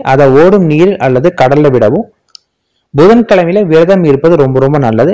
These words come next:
மேலும் அன்னைக்கு யாரையும் சபிக்கவோ அல்லது வாக்குறுதி அளிக்கவோ கூடாது. பச்சை நிற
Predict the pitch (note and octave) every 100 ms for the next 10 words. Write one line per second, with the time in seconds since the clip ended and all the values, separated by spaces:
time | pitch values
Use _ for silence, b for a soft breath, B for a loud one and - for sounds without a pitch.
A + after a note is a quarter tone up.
0 | - B2+ C#3 F#3 A3 - C3+ C#3+ C#3+ B2+
1 | B2+ D3+ F#3 G3+ - D3+ C3+ E3+ E3+ D#3+
2 | G#3+ - C3+ C3+ C3 A#2+ D3+ E3+ D3+ D#3+
3 | B2 A2+ C#3 F3 - A2+ A2 G#3 - _
4 | _ _ _ _ - G#3 - A#3+ A3 G3+